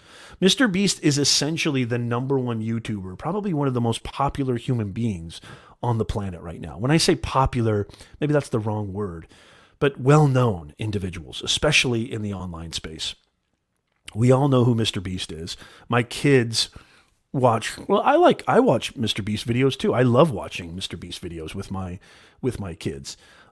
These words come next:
Um, you know, he started off on his phone, on, on, like, an iPhone five or something. And so, but the thing is, is he kept learning, he kept getting better. The equipment will follow, but put yourself out there.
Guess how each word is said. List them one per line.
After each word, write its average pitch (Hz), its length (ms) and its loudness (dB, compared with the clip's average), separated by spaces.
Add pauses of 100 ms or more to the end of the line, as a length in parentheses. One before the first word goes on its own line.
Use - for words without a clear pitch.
Um, 104 480 -2 (100)
you 160 140 -2
know, 156 120 0
he 180 180 -4
started 170 320 -2
off 165 180 -2
on 160 80 -2
his 147 100 -2
phone, 135 440 -6
on, 110 180 -6
on, 120 140 -6
like, 120 160 -2
an 110 140 -6
iPhone 127 440 2
five 117 580 2
or 82 80 -8
something. - 480 -10 (540)
And 123 140 -2
so, 120 480 0 (280)
but 135 220 2
the 139 80 2
thing 151 300 0
is, 156 180 2
is 120 100 -2
he 123 120 -4
kept - 260 -4
learning, 120 360 0
he 98 120 -4
kept - 240 -6
getting 117 240 -4
better. 107 320 -4 (260)
The 127 140 0
equipment 170 580 0
will 117 160 2
follow, 98 680 -4 (320)
but 107 120 -6
put - 200 0
yourself 113 340 -2
out 85 200 -10
there. - 220 -16